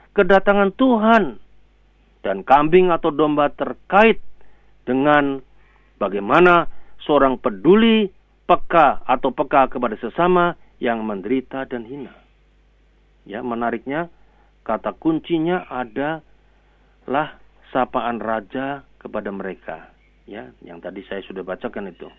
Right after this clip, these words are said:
Ya, sebagai ayat yang menjadi stressing point. Ya, karena diawali, diawali dengan kata apa? "Hai kamu yang diberkati oleh Bapakku." Ya.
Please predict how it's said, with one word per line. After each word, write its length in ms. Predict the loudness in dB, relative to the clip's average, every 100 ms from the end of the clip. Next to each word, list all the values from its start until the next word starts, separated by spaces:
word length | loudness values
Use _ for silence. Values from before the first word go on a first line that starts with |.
| _ _ _ _ _ _ _
Ya, 80 | -20 _ _ _ _ _ _ _
sebagai 320 | -16 -12 -10 -12 -14 -18 _ -14
ayat 240 | -8 -6 -6 -12
yang 240 | -16 -20 _ _ _ _
menjadi 240 | -14 -12 -10
stressing 400 | -8 -8 -6 -10
point. 400 | -4 -4 -4 -10 -20 _ _ _ _ _
Ya, 160 | -20 -20 _ _
karena 240 | -8 -4
diawali, 480 | 0 0 2 -2 -4 _ _ -6
diawali 400 | -4 -2 0 -2
dengan 160 | -2 -6
kata 240 | -6 -6
apa? 160 | -6 -10 -12 _ _ _ _ _ _ 0
"Hai 640 | 4 6 6 4 2 0 -6 -20 _
kamu 640 | -2 0 0 -2 -2 0
yang 320 | 0 0 -2 -4
diberkati 960 | -4 -2 -6 -8 -8 -8 -8 -8 -8
oleh 300 | -6 -6 -6
Bapakku." 680 | -8 -10 -10 -12 -14 -18 -20 _ _ _ _ _ _
Ya. 160 | -20